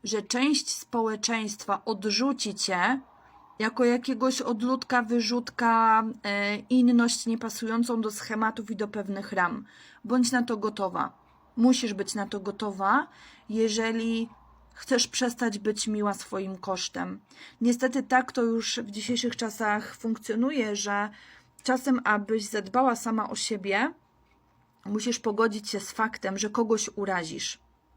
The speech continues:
Ale, albo nie, że ty urazisz, tylko że twój brak zgody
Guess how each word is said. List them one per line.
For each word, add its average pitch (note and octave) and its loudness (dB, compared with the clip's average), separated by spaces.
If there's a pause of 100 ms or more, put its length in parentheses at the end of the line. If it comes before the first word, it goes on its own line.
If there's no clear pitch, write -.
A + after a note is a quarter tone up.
(760)
Ale, G3+ 4
albo A3 2
nie, A#3+ 8
że A#3+ 4
ty D#4+ 0
urazisz, G#3 0
tylko A#3 0
że A3+ 0 (1400)
twój B3+ 4
brak C#4 4
zgody G#3+ 2